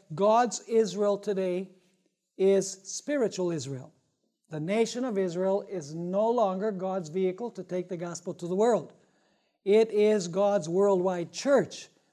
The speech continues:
that has that mission. Now we're gonna take a look at the material that is titled Israel and the Fig Tree. We're not gonna look at all of this material. Uh, we are going to skip certain sections because in our next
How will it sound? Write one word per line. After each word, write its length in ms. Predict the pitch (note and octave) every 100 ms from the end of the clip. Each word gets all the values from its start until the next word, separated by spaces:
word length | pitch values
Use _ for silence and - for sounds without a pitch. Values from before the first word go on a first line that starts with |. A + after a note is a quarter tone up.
| -
that 160 | G3
has 220 | F#3+ F#3+ D3+
that 200 | F3+ E3+
mission. 380 | G3 - B2+ - _ _ _ _ _ _
Now 140 | A3+ A#3+
we're 80 | C4+
gonna 160 | F4+
take 200 | - D4
a 60 | C4
look 280 | A3 A3+ A3+
at 260 | G#3 G3+
the 60 | G3
material 440 | F#3+ F#3+ A#3 C4
that 160 | A3+ G3
is 160 | F#3
titled 480 | - B3+ A3 F3+ F#3 -
Israel 680 | C#4+ C4+ A#3+ B3+ B3 B3 -
and 180 | G#3 G3+
the 60 | F#3
Fig 380 | - G#3+ F3 -
Tree. 260 | E3 C3 - _ _ _ _ - -
We're 120 | - F#3+
not 180 | C4
gonna 160 | D4+ D4
look 200 | C4+ C4
at 100 | B3
all 260 | A#3 B3+ A#3+
of 60 |
this 180 | G#3 -
material. 560 | G3+ G#3 G3 F#3+ B3+ - _ _ _ _ -
Uh, 200 | G3+ F#3
we 280 | F#3 G3+ G#3
are 100 | G#3
going 240 | G#3+ G#3+
to 100 | G3+
skip 460 | F#3+ - B3 C4+ C4+
certain 380 | - A3+ A3+ A3
sections 600 | A#3+ A#3 A#3+ G3+ G#3 G3
because 640 | G3 G3 G#3 G#3 F#3+ -
in 260 | A3+ G#3 G3+
our 140 | G3
next 580 | G3 G#3+ D4+ D#4 - -